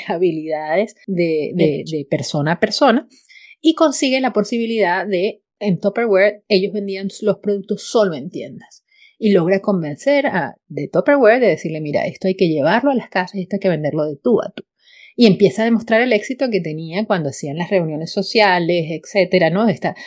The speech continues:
Speaker 1: toda esta tradición que hemos visto que después se extendió en, en, en muchísima forma. Y en cómo ella logró entrar en los hogares,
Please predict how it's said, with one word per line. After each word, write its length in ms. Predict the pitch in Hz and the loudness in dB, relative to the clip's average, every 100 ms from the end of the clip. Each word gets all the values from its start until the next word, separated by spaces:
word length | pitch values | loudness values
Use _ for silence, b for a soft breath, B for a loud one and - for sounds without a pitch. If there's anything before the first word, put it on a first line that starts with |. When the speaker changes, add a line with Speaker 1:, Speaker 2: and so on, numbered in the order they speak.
| B | B
Speaker 1:
toda 160 | - 175 | 2 4
esta 180 | - - | 4 2
tradición 380 | 185 151 160 156 | 2 0 -2 -4
que 80 | |
hemos 140 | 185 165 | -4 -2
visto 240 | 185 190 | -2 0
que 80 | 190 | 2
después 320 | 180 - 143 | 2 0 -2
se 80 | 185 | -4
extendió 640 | 175 - 160 143 147 156 190 | -4 -4 -2 -2 0 0 0
en, 240 | 175 226 | -2 -2
en, 200 | 190 175 | -2 -2
en 160 | - 160 | -2 -4
muchísima 480 | 160 180 165 196 185 | -2 -2 0 0 2
forma. 320 | 185 151 185 _ _ _ | 2 0 -2 _ _ _
Y 180 | 226 214 | 4 4
en 120 | 196 | 4
cómo 400 | 202 208 233 240 | 2 2 2 0
ella 340 | - 247 233 254 | 0 0 0 -2
logró 280 | 214 185 190 | 0 0 -2
entrar 380 | 165 143 196 240 | -6 -6 -4 -4
en 140 | 269 | -6
los 100 | 254 | -8
hogares, 480 | 254 226 160 165 | -4 -4 -4 -8